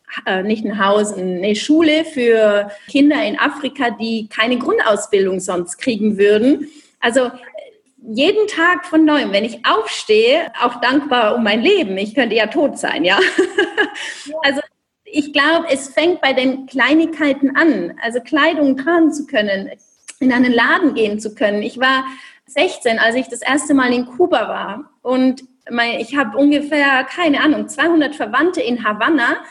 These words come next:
Und wir haben da halt die Familien besucht und die durften nicht in diese Läden rein mit, mit ihren, mit ihrer Währung. Das heißt, wir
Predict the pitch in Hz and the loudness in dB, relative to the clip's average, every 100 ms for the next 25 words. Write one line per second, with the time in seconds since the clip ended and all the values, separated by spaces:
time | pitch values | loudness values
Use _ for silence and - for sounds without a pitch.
0 | - - _ - 254 269 277 269 269 269 | -20 -20 _ -2 2 4 4 4 2 -4
1 | - 254 262 262 320 302 247 277 247 247 | -10 -2 -2 2 2 2 0 -2 -2 -4
2 | 247 208 269 269 302 320 269 226 226 240 | -6 -4 2 4 4 4 2 0 -4 0
3 | 302 415 403 254 262 262 220 220 196 294 | 2 2 0 -2 -2 -2 -8 -10 -2 2
4 | 427 - - 285 254 302 427 - 285 254 | 2 0 -2 -2 2 2 2 2 2 2
5 | 220 220 302 508 381 220 196 190 202 214 | 0 0 2 2 2 2 0 0 0 -2
6 | 214 226 220 220 226 226 226 214 220 220 | -2 -4 -4 0 0 2 0 -2 0 2
7 | 208 202 311 415 247 196 196 202 233 302 | 2 2 0 0 -2 -4 -4 -2 -2 -2
8 | 392 233 277 339 370 | -4 -4 0 2 0